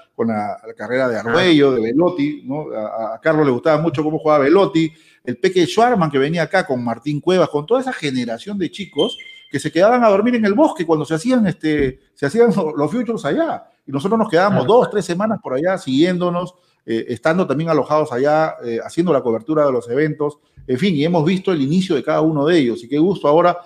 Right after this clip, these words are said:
Speaker 1: después de haber, eh, conversado con ellos, de haber estrechado las manos, de haberlos premiado, incluso al Topo Londero, lo premié,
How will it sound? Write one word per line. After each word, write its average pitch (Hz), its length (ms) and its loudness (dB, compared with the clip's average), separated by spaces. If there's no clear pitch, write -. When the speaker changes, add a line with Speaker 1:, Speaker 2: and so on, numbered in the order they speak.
Speaker 1:
después 151 260 0
de 147 80 4
haber, 170 340 4
eh, 127 280 -4
conversado 127 500 0
con 139 160 -2
ellos, 170 380 4
de 131 80 0
haber 135 180 0
estrechado 139 380 -4
las 117 160 -4
manos, 151 340 -2
de 117 60 -2
haberlos 143 280 0
premiado, 143 600 2
incluso 139 280 -2
al 117 200 -2
Topo 156 220 -2
Londero, 147 460 0
lo 123 140 -6
premié, 156 400 -2